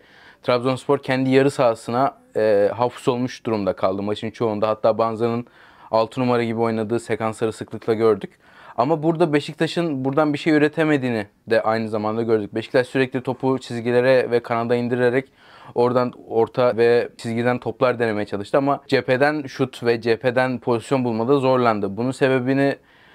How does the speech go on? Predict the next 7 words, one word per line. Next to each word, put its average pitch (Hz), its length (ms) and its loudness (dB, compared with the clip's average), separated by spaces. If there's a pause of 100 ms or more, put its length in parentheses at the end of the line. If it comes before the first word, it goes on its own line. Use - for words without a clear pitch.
(160)
e, 104 280 2
neydi 143 300 0
sence? 143 480 0
Zaten, 127 440 2
e, 117 240 2
sezon 131 420 0
başında 127 640 2